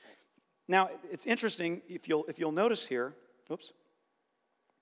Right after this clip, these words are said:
At the end of Psalm one thirty-three, it says this, "The Lord has commanded a blessing, life forevermore." The Lord has commanded a blessing, eternal life.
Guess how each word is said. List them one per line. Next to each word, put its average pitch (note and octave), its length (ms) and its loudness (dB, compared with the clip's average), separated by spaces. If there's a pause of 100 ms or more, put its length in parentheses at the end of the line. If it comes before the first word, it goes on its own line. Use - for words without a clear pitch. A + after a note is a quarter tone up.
(840)
At E3+ 140 4
the F#3+ 120 -4
end A3+ 260 2
of G3 120 0
Psalm G#3+ 300 4
one G3+ 180 0
thirty-three, F#3 480 0
it D3 80 -2
says D#3 260 -2
this, C#3+ 200 0
"The D3+ 120 0
Lord F3+ 320 4
has G#3+ 160 2
commanded E3+ 460 0
a D3 40 -2
blessing, C#3 540 0 (640)
life D3 420 6 (320)
forevermore." C3+ 840 -2 (800)
The E3 80 4
Lord G3+ 240 8
has A3 140 -2
commanded F#3 380 0
a D3 40 0
blessing, C#3 560 0 (480)
eternal E3 600 -4 (140)
life. B2 280 -2